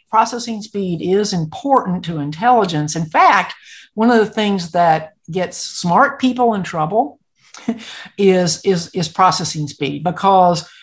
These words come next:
we have this natural, um, tendency to assume that when we think of something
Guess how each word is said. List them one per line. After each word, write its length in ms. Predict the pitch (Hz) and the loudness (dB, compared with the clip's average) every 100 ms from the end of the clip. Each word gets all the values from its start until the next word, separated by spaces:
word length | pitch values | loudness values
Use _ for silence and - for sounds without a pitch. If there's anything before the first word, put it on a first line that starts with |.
| _ | _
we 140 | 220 208 | -2 2
have 240 | 247 240 | 2 0
this 220 | 220 - | -2 -4
natural, 760 | 185 190 208 240 269 262 254 - _ - | -4 -2 -2 0 0 0 -2 -10 _ -6
um, 440 | 185 175 170 - _ _ _ _ _ _ _ _ - | -4 -4 -6 -10 _ _ _ _ _ _ _ _ -8
tendency 480 | 220 226 220 202 175 | -2 0 0 -4 -4
to 60 | |
assume 460 | 160 - 214 214 196 | -4 -2 -2 0 0
that 120 | 175 | -2
when 160 | 170 170 | -4 -2
we 100 | 156 | -4
think 300 | 202 208 208 | -4 -4 -4
of 80 | |
something 420 | - 175 160 165 | -4 -4 -4 -8